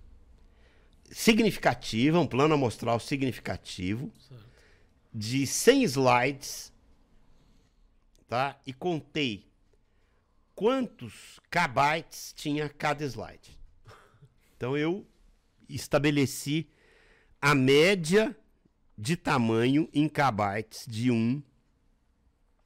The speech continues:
Speaker 1: slide, tá? Depois eu peguei todos os arquivos em PowerPoint, tá? E dividi por essa média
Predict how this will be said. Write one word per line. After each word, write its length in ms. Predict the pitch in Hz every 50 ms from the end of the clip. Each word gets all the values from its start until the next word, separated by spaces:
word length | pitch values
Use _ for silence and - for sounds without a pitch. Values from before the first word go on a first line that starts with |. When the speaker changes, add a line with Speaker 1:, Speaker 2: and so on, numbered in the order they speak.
| _ _ -
Speaker 1:
slide, 640 | - 90 - - 85 76 71 69 - - - - _ _ _ _ _ _ _ _ _
tá? 260 | - - 101 104 107 107 _ _ _ _ _ _ _ - - 135 117 110 _ _ _ _ _ _ - _ -
Depois 920 | 135 151 156 - 175 214 254 277 262 208 131 101 - - - - - - _ _ _ -
eu 140 | - 165 165
peguei 520 | - 180 170 139 127 135 131 123 113 - - - -
todos 480 | - 269 294 370 392 381 302 294 277 202
os 160 | 202 190 170
arquivos 540 | 175 156 135 - - - 180 160 139 131 113
em 60 | 123
PowerPoint, 760 | 117 - 120 120 - - - 254 285 330 302 - - - - _ _ _ - - - - - - _ _ _ _ _ _ _ _ _ _
tá? 260 | - - 139 175 285 - - - - - - - _ _ _ _ _ _ -
E 300 | - 180 214 240 254 247
dividi 800 | 208 147 170 208 185 208 220 170 156 151 156 170 180 196 202 190 _ - _ _ _ _ _ _ _
por 180 | - 202 185 160
essa 300 | 147 139 131 - 196 190
média 580 | 170 156 143 147 151 156 147 151 170 165 156